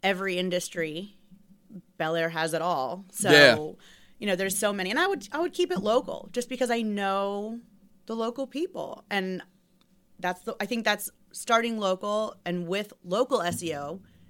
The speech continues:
Speaker 1: is most important right now.
Speaker 2: Oh, God, yeah.
Speaker 1: <laughs>
Speaker 2: Yes, and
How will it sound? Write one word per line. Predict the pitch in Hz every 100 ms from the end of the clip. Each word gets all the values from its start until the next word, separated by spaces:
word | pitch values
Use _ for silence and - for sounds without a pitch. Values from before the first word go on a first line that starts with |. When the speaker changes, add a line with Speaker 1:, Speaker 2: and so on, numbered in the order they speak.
| - - -
Speaker 1:
is | 196 185 - - _ _ _ _ _ -
most | 170 185 175
important | 151 156 139 143
right | 147 -
now. | 110 85 -
Speaker 2:
Oh, | - - - - - -
God, | 104 104 95
yeah. | 98 90 170
Speaker 1:
<laughs> | 240 - 196 - - -
Speaker 2:
Yes, | 127 135 151 131 95 160
and | 131 127 123 127